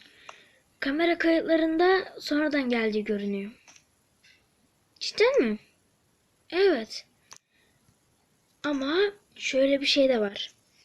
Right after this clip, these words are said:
Yine aynı kıyafetli kırmızı hırkası var bu çocuğun da. Dönüyor. Gazete var ya. Hı. Oradan dönüp o kısma geri geliyor. Saç rengi falan da her şey aynı.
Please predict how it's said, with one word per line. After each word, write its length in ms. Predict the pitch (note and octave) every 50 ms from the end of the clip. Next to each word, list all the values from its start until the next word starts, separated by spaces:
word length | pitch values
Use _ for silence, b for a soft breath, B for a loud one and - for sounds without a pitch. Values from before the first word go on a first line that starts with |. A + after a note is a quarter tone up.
| B B B B B B B B B B B B -
Yine 340 | B3+ D4 D4+ D4+ C#4+ A#3+ - -
aynı 420 | C4 C#4 D#4 D#4+ D#4+ E4 D#4+ D#4+
kıyafetli 540 | - - C#4+ C4 B3+ B3 B3 C#4+ C#4+ D#4+ E4 - -
kırmızı 840 | - - - C#4+ C4+ C4 C4 C4+ C4 C4 C4+ D4 C#4+ B3+ A3+ G#3+ - _ _ _ _ _ _ - -
hırkası 500 | C4 A#3+ A3+ G#3+ - A3 A#3 - - A3+
var 160 | A3 A3 A3
bu 60 | G#3+
çocuğun 300 | G#3+ B3 A#3 A3 B3 D4
da. 100 | E4+ G4+ G#4 - B B B B B B B B B B B B _ -
Dönüyor. 760 | - F4 F#4 F4+ F4 E4 D#4 D#4 E4 F4 G4 G#4+ A4+ G#4+ A4 - _ _ _ _ _ _ _ _ _ - - - - _ _ - - _ _ _ -
Gazete 760 | C4 C#4+ C4 C4+ C4 C#4+ C#4 C#4 - D4 C#4+ C#4+ C#4 C4 -
var 200 | - D#4 F4+ F#4+
ya. 280 | F4 C#4+ A#3+ A3+ A#3 A#3+ - _ _ _ _ _ - B3+
Hı. 460 | C#4 C#4+ D4 C#4+ C#4 C#4 D4+ F4+ G4 - _ _ _ _ _ _ _ _ -
Oradan 380 | - D#4+ F4 F4 F4 E4 D#4 D4
dönüp 360 | F4+ F#4+ A#4 C5 B4 B4+ - _ _ _ _ _ _ _ _ _ -
o 140 | F4 F4
kısma 280 | E4 - - - F4+ G#4+
geri 260 | G4+ F#4+ F4+ D#4 D#4+
geliyor. 340 | C4+ C4 A#3 A3 G#3 G#3 A3 - _ _ _ _ _ _ _ _ _ _ _ _ _ _ _ _ - _ _ _ _ _ _ _ _ _ _ _ _ _
Saç 460 | - - - D4 D#4 D4+ D4+ D4 D4+
rengi 280 | E4 D#4+ D#4+ D#4+ D4+ D4+
falan 400 | D#4 D#4+ E4+ E4 D#4+ D#4+ D#4+ D4+
da 80 | C#4
her 200 | C4 C4+ C4+ C#4
şey 280 | B3+ - - C4+ B3+ B3+
aynı. 360 | B3 B3 C4+ D4+ F4 G4 G4+